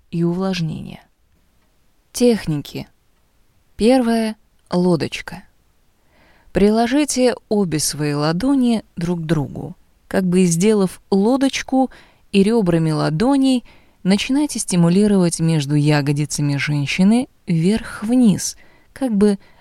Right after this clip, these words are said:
раскачивая лодочку. Ваша задача — пройти несколько раз вверх и вниз, постепенно проминая пространство между ягодицами. От ваших движений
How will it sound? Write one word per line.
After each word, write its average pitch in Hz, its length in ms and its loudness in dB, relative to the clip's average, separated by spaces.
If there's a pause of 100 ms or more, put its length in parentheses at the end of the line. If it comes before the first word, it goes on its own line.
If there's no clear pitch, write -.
раскачивая 175 1000 0
лодочку. 147 720 -6 (640)
Ваша 147 400 0
задача — 147 640 0 (480)
пройти 220 440 0
несколько 220 640 -2
раз 208 500 0
вверх 185 720 -2
и 208 140 0
вниз, 151 560 0 (720)
постепенно 156 680 0
проминая 151 720 0
пространство 202 1000 -2 (340)
между 151 360 0
ягодицами. 180 880 -2 (920)
От 196 160 2
ваших 214 420 0
движений 240 720 2